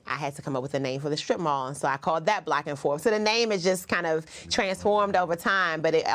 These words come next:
it's, it all means the exchange between Black business owners, the idea of going back and forth with Black business owners.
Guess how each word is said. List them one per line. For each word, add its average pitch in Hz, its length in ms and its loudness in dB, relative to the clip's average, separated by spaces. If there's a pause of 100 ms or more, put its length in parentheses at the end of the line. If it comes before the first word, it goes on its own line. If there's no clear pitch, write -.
(120)
it's, 156 180 -4
it 151 160 2
all 175 220 2
means 151 460 0
the 151 100 4
exchange 143 800 -2
between 147 340 0
Black 143 320 -2
business 135 320 -4
owners, - 340 -6
the - 140 -2
idea 143 300 0
of 139 80 -4
going 131 180 -4
back 135 280 -4
and 135 120 -6
forth 131 300 -2
with 135 100 -4
Black 135 300 -2
business 139 340 -6
owners. - 380 -8